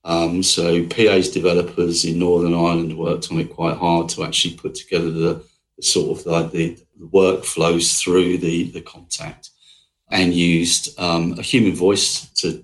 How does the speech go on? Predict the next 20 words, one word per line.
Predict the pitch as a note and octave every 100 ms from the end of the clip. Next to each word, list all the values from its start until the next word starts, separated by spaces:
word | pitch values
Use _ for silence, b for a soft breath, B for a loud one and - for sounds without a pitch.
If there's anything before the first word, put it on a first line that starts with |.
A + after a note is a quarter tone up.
| -
deliver | E2+ F#2 F2+ G#2
it. | - - _ b b _ _ -
So | F#2
it |
was | F#2
actually | F#2+ F#2 - F2+
one | F2+ E2+
of | D#2+
the | -
partners | - F#2 F2 F2 E2
of | E2 -
the | -
developers | - F2+ E2+ E2 - E2
in | E2
Northern | E2 E2 D#2+ E2+
Ireland. | E2 D#2+ D#2+
So | E2+
we | F2
had | E2
this | F2+ - -